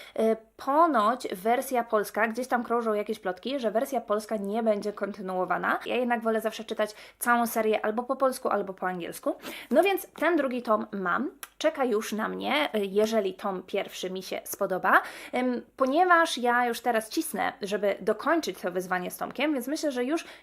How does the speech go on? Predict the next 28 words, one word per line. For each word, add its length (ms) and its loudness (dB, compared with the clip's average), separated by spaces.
niedługo 580 4
poznacie 420 -4
moją 300 -6
opinię 480 -8
o 280 2
pierwszym 420 2
tomie. 260 2
No 120 0
i 80 2
zobaczymy, 500 -2
czy 120 -10
będę 300 -2
podchodziła 600 2
do 200 -2
tej 380 -4
cegiełki. 520 -6
Ym, 320 0
kolejnymi 1200 4
dwoma 300 0
książkami, 520 -6
słuchajcie, 420 -4
jest 300 -4
znowuż 540 2
coś 360 -2
bardzo 400 2
dla 220 0
mnie 340 -2
specjalnego, 1000 -2